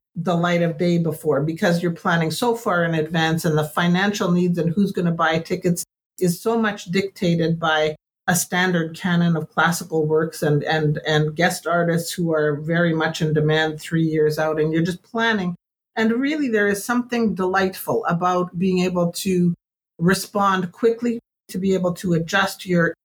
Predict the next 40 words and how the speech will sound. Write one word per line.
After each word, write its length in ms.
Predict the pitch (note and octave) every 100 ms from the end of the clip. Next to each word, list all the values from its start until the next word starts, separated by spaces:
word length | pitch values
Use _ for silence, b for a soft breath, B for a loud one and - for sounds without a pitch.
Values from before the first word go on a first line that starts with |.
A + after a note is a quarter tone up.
| _
programming 600 | - A3 G3+ G3 F3 E3+ D#3+
and 120 | D#3
your 120 | D#3
guest 320 | G3+ F3+ -
artists 420 | E3+ D#3+ D#3+ D#3+
and, 260 | D#3+ D#3 D3+ - _ _ _ _ -
and 320 | E3+ E3+ E3
the 140 | E3+ F3
entire 560 | E3+ - B3 A3 D#3+
flavor 600 | D#3 G#3+ G#3+ G3+ E3+ D#3
<laughs> 140 | E3 -
of 120 | F3+
your 200 | F3 E3
season 600 | - A3 G3+ F3 D#3+ E3 - _ _ _ - D3+ -
based 340 | G3 A3 A3
on 480 | F#3+ F3+ F3+ F3+ E3+
sort 240 | - G#3 G3+
of 160 | E3+
real 280 | F#3+ G#3+ G#3
time. 540 | - A#3 F#3 D3+ E3 F3+ _ _ _ _ _
I 60 | A#3
hope 260 | A#3 C4+ -
somehow 440 | E4 D4+ C#4 A#3+
the 120 | G#3
lesson 480 | F#3 G#3 B3 A#3 G#3
and 240 | G3 F3+
the 80 | F3+
beauty 440 | E3 G#3 F4+ D#4 D3
of 120 | C#3+
some 240 | - D#3
of 160 | C#3+ D3
that 300 | D3 D3 - _ _
sticks 300 | - G3+ -
with 240 | F#3 G#3 G#3+
the 100 | F#3
sector 380 | - F3 - E3+
for 220 | - E3+
a 80 | D#3
long 320 | E3 D#3+ E3+
time. 340 | F3 D3+ D3